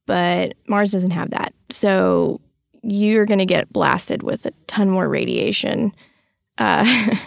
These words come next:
<laughs> just by being on the surface. Um, so that's something that needs to be addressed in terms of, you know, if you're gonna put up a, a habitat,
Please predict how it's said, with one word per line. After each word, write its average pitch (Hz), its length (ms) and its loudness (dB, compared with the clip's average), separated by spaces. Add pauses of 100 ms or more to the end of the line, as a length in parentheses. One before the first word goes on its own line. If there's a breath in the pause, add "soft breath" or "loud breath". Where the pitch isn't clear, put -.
(200)
<laughs> - 460 -4
just 220 280 4
by 185 260 6
being 175 280 0
on 117 120 -2
the - 100 -2
surface. - 720 -6
Um, 190 400 4 (380 loud breath)
so - 140 2
that's 247 260 4
something 226 320 4
that 185 240 2
needs 185 340 0
to - 80 -2
be 175 340 0
addressed 180 580 0
in 190 120 0
terms 180 320 0
of, 175 380 -2
you 214 100 0
know, 143 220 0
if - 120 -4
you're - 80 -6
gonna - 160 -4
put - 140 -6
up - 160 -8
a, - 340 -12
a - 20 -4
habitat, 233 600 0